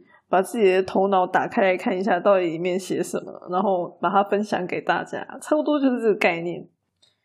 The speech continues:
不过当然不是真的把头打开啦，已经不是原始时代了，相信大家都应该知道把头打开会发生什么事。我们挖掘自己这个认知的思维这件事情呢，嗯，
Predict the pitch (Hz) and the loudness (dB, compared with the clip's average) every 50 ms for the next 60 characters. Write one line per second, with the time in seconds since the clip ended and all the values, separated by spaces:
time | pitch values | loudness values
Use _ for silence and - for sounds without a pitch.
0 | _ _ _ _ _ - 226 233 277 269 240 262 - 269 269 247 220 208 269 220 | _ _ _ _ _ -4 -2 2 2 4 4 4 4 4 4 2 2 0 -2 -2
1 | 233 214 - 226 226 208 - - 143 147 147 - - 180 175 175 - 135 139 156 | -2 0 0 2 2 2 2 0 0 0 0 -2 -4 -4 -2 0 0 0 0 0
2 | - - 180 185 185 180 - - - - - _ _ _ - 247 - 285 285 254 | -2 0 0 2 2 2 0 -2 -6 -8 -12 _ _ _ -10 -4 -2 -2 -2 0
3 | 233 226 - - 262 240 196 208 214 254 - - 196 190 196 - 202 202 - 247 | -2 -4 -2 -2 -2 0 2 2 2 0 0 -4 -4 -6 -6 -6 -6 -4 0 0
4 | 220 190 170 135 131 - - - 247 254 254 277 254 226 254 233 226 214 220 226 | 2 2 0 0 -2 -4 -4 -2 -2 -2 0 -2 -2 0 0 0 2 2 0 0
5 | 220 233 226 226 226 220 220 220 214 220 214 208 202 196 185 - - - 165 156 | 0 0 0 -2 -2 -4 -4 -4 -2 -2 0 2 2 2 2 0 0 0 2 2
6 | 156 - 214 196 - - 175 165 - 202 214 208 214 190 202 185 185 190 214 196 | 2 0 -2 -2 0 0 -2 -2 -2 -2 0 0 0 2 2 0 0 0 -2 -6
7 | - - 160 - - 190 170 131 - _ _ _ _ _ _ _ _ _ _ _ | -8 -12 -12 -12 -10 -10 -10 -10 -12 _ _ _ _ _ _ _ _ _ _ _
8 | _ - 240 220 220 214 214 220 247 294 294 302 294 294 - 208 202 214 - 285 | _ -6 -4 -2 -2 -2 0 2 4 4 4 4 2 2 2 4 4 2 2 -2
9 | 247 247 214 202 185 165 160 - - - - - 226 220 220 190 190 220 269 277 | -4 -4 -4 -6 -4 -4 -4 -6 -8 -8 -4 -4 -2 0 2 0 2 2 2 2
10 | 240 220 214 - 233 240 240 220 202 196 196 - - 226 233 233 220 180 180 190 | 2 0 -2 -4 -6 -4 0 0 0 0 0 -4 -6 -4 0 2 2 2 2 0
11 | 226 226 214 - 208 196 202 202 - 226 196 190 - - 185 170 170 175 170 175 | -2 -2 -2 -2 -4 -4 -4 -6 -6 -6 -6 -6 -6 -8 -8 -8 -6 -8 -8 -8
12 | - - _ _ _ _ _ _ _ - 180 160 151 147 | -10 -12 _ _ _ _ _ _ _ -12 -10 -10 -10 -10